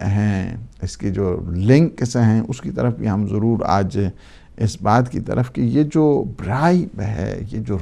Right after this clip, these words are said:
रिश्वत है, एक दूसरे को, अ, माल जो पेश किया जाता है ताकि उससे अपना गलत काम निकाला जाए, तो ये गुनाहान कबीरा है। ग्रेटर जो सिन हैं,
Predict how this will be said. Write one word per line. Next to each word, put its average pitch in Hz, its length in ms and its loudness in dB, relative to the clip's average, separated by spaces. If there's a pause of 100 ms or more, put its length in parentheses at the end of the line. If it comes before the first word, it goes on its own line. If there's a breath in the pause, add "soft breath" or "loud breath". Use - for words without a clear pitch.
रिश्वत 151 600 0
है, 95 340 0
एक 123 300 -2
दूसरे 123 380 0
को, 123 340 4 (1300 loud breath)
अ, 110 40 -2
माल 123 560 10
जो 135 160 6
पेश 180 480 12
किया 135 280 6
जाता 101 440 4
है 104 400 2 (540 soft breath)
ताकि 123 340 6
उससे 120 400 0
अपना 113 400 0 (200)
गलत 170 380 10
काम 110 180 4
निकाला 92 500 0
जाए, 101 440 0
तो 127 160 -6
ये 131 220 2
गुनाहान 101 920 0
कबीरा 101 480 0
है। - 280 -12 (320)
ग्रेटर 165 680 8
जो 117 140 2
सिन 120 420 -2
हैं, 123 520 -6